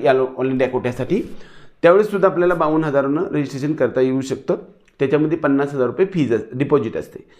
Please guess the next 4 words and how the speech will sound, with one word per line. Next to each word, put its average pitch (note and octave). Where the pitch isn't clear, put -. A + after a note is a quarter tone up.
जर F#3+
समजा F#3
दुसऱ्या D3
राऊंडमध्ये F#3+